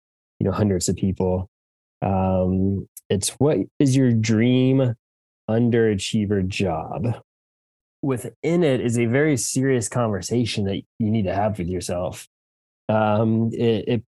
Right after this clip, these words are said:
you know, first it makes you think, you know, some of the answers I've heard of, "Oh, I'd love to live on a beach in Costa Rica and, uh, work at a bar, but sell weed out of the back of the bar," right? How fun is that? Like,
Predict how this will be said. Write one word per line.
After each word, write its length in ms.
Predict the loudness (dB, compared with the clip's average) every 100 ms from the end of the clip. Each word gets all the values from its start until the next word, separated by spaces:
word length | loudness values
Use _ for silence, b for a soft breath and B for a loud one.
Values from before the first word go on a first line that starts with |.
| -2
you 100 | 2
know, 120 | 2
first 300 | 2 2 2
it 40 | 2
makes 260 | 0 0
you 120 | -2 -2
think, 260 | 0 0 0
you 120 | -4
know, 100 | -4
some 160 | -2 0
of 40 |
the 60 | 0
answers 220 | 0 -2
I've 100 | -2
heard 160 | 0 -2
of, 100 | -4 _ _ _ -2
"Oh, 220 | 2 4
I'd 120 | 4
love 240 | 4 2 2
to 140 | 4
live 180 | 4 2
on 120 | 2
a 60 | 2
beach 260 | 0 0
in 80 | -2
Costa 300 | 0 0 0
Rica 440 | 0 2 2 2 0
and, 200 | 0 -4 _ _ _
uh, 260 | -2 0 0
work 200 | 2 2
at 80 | 2
a 60 | 2
bar, 360 | 2 2 2
but 180 | 0 -2
sell 260 | 0 0 2
weed 200 | 0 0
out 120 | 0
of 80 | 0
the 60 |
back 220 | -2 -4
of 60 | -2
the 60 | -2
bar," 400 | -2 -4 -6 -10 -6
right? 220 | -2 0
How 120 | 0
fun 220 | 2 2
is 140 | 2 0
that? 320 | -4 -6 -6
Like, 220 | -6 -6